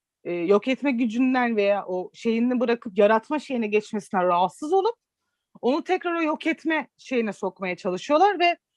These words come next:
e, hani Fantastic Four'la bağlantıları olan, Spider-Man'in, Spider-Man olmasına aslında sebep olan ve bunu çok kilit rol oynayan karakterler.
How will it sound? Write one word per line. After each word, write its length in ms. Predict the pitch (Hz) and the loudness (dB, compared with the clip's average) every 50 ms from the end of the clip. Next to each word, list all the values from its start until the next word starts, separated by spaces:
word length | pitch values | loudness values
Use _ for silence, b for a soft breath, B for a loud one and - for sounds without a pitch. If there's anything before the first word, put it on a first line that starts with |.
| _ _ _ _ _ _ _ _ _ | _ _ _ _ _ _ _ _ _
e, 160 | - 196 196 | 2 2 4
hani 340 | 202 214 214 226 214 208 - _ _ _ _ | 4 4 2 2 0 -2 -4 _ _ _ _
Fantastic 500 | - 240 233 233 285 277 233 - - 269 _ | 0 2 2 2 -2 -6 -8 -8 -12 -14 _
Four'la 360 | - 294 294 269 269 262 226 | 0 0 0 0 0 -2 -2
bağlantıları 640 | 226 247 247 247 254 247 247 240 _ _ 254 240 247 | 0 0 0 0 -2 -6 -6 -8 _ _ -6 -2 -2
olan, 460 | 240 233 240 240 233 233 233 233 - _ | -2 -2 0 -2 -2 -4 -4 -6 -8 _
Spider-Man'in, 960 | _ _ - - _ - 254 247 247 220 262 240 254 262 254 262 254 254 233 - _ | _ _ -20 -12 _ 2 4 4 4 2 0 0 -2 -2 -2 -2 -4 -4 -6 -8 _
Spider-Man 600 | - - _ - 240 254 269 262 294 285 285 262 | -20 -6 _ 2 4 4 4 2 0 0 0 0
olmasına 480 | 247 233 226 220 208 202 - _ 226 196 | 0 0 0 -2 -4 -6 -4 _ -2 -2
aslında 260 | 196 - _ 208 196 | -2 -4 _ -10 -10
sebep 460 | - - - - 190 190 226 233 - | -10 -4 2 2 4 4 4 2 4
olan 240 | 233 202 202 190 196 | 4 4 4 4 4
ve 100 | 196 196 | 2 2
bunu 160 | 202 220 226 | 2 0 0
çok 240 | - - 294 - _ | 0 -2 -4 -4 _
kilit 300 | - - 226 262 226 - | -10 -4 -4 -4 0 4
rol 220 | 254 220 190 190 | 6 6 6 6
oynayan 280 | 185 180 175 175 170 165 | 4 2 0 -4 -4 -4
karakterler. 680 | - 180 160 160 156 - _ 190 165 156 165 202 269 | -4 -2 0 0 0 0 _ 0 0 0 2 0 0